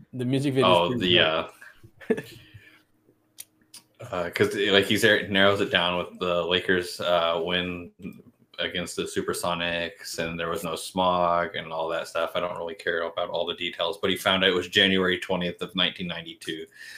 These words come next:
Speaker 2: So every <laughs> January twentieth is, uh, Good Day Day.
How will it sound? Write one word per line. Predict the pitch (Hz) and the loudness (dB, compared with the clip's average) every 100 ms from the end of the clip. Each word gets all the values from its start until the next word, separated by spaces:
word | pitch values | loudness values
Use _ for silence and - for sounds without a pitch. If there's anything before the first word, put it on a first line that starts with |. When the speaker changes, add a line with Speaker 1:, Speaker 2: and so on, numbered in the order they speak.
| - | -10
Speaker 2:
So | - 98 | 2 4
every | 92 92 95 | 4 2 0
<laughs> | 90 | -2
January | 90 90 87 85 | -4 -2 -2 -2
twentieth | - 85 78 80 - | -2 -4 -4 -10 -8
is, | 82 80 - | -6 -6 -6
uh, | 80 78 82 | -6 -6 -8
Good | 80 | -10
Day | 78 82 82 | -8 -10 -8
Day. | 87 | -12